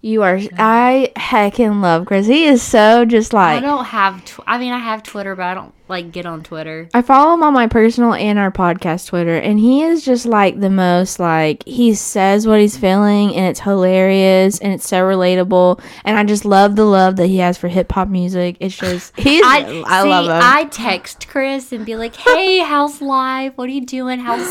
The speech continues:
Speaker 2: school?
Speaker 1: He's
Speaker 2: How's,
Speaker 1: awesome.
Speaker 2: how's your girlfriend?" Like, all this kind of stuff. Like, I, I'm that. Like, I don't follow.
Speaker 1: Yeah, well, like,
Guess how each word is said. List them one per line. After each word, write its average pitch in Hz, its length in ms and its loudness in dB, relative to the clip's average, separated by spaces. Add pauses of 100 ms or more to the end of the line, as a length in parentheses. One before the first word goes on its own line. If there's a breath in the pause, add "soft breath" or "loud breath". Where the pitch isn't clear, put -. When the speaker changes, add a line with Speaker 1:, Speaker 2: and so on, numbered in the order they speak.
(100)
Speaker 2:
school? 240 540 -2
Speaker 1:
He's 392 140 4
Speaker 2:
How's, 226 560 2
Speaker 1:
awesome. 202 180 0
Speaker 2:
how's 190 220 2
your 262 100 -4
girlfriend?" 240 840 -4
Like, 214 180 -10
all 196 180 -8
this 208 160 -8
kind 214 200 -12
of 214 120 -14
stuff. 202 300 -12
Like, 196 160 -16
I, 202 320 -12
I'm 196 280 -12
that. 180 440 -14 (120)
Like, 196 180 -16
I 190 100 -10
don't 190 240 -14
follow. 175 280 -16 (160)
Speaker 1:
Yeah, 240 440 2
well, 214 480 -2
like, 196 340 -6